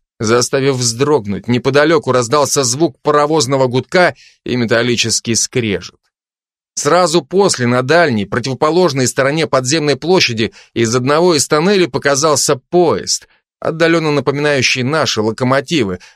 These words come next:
Этот был больше, массивнее, весь в рунном магическом сиянии. «Это что такое?» «Как это по-русски?»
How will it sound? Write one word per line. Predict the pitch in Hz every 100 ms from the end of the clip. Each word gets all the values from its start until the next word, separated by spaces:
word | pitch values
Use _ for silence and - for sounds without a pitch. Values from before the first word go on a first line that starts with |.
| _
Этот | 147 170 190 208
был | 185 190 175
больше, | 117 110 107 101 - 151 170 131 _ _ _ -
массивнее, | 95 92 95 - 117 147 151 113 95 85 _ _ _
весь | - 101 123 120 113
в | 107
рунном | 117 127 120 113
магическом | 110 110 110 104 - - 113 104
сиянии. | - 113 110 107 90 80 - - _ _ _ _ _ _ _ _
«Это | - 127 131 - _ - 87
что | - - 95
такое?» | 92 95 - 95 69 50 53 - _ _ _ _ _ _ _ _ _
«Как | 131 147 151 -
это | 113 120 123
по-русски?» | 107 107 101 110 151 135 - 110 98 80